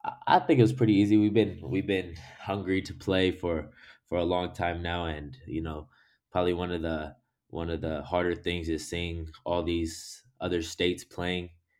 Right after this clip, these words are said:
and having their seasons, and, um, even some of them being in playoffs now or being done. That's probably one of the harder, harder parts of, of, uh, not having a season yet. And so just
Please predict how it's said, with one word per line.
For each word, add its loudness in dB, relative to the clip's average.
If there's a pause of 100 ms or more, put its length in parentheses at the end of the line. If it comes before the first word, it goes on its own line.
(420)
and -10
having 2
their 0
seasons, -4
and, -8 (480)
um, -10
even -2
some -4
of -4
them -4
being -2
in -6
playoffs -4
now -4
or -2
being -8
done. -4 (480)
That's -6
probably -4
one -6
of -6
the -4
harder, -2 (420)
harder 0 (100)
parts -2
of, -6 (120)
of, -2 (140)
uh, -8
not -2
having -4
a -6
season -6
yet. -6 (220)
And -10 (960)
so -2
just -2